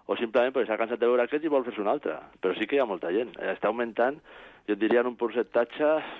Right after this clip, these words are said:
pues, un, respecte a fa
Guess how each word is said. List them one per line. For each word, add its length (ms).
pues, 180
un, 300
respecte 540
a 240
fa 120